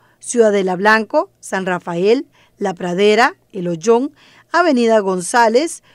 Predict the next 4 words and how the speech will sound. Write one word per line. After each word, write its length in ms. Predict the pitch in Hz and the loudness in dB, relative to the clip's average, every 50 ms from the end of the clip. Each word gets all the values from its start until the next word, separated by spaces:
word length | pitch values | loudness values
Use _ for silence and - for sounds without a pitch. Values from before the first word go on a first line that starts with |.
| _ _ _ | _ _ _
Cooperativa, 1040 | - 311 311 294 262 240 - 233 208 202 190 180 - 233 233 240 254 302 339 - _ _ _ _ _ _ _ _ _ _ _ _ _ - | 2 4 6 6 4 4 2 0 -2 -2 -4 -6 -6 -6 -4 0 0 0 -2 -2 _ _ _ _ _ _ _ _ _ _ _ _ _ -2
Antigua 500 | - 302 302 277 - 277 226 240 233 - | 2 2 2 2 2 0 2 2 0 0
Cruz 300 | - 226 202 185 175 208 | -2 -8 -8 -6 -2 2
Roja, 400 | 262 269 262 254 - 302 320 | 2 2 2 2 0 -2 -2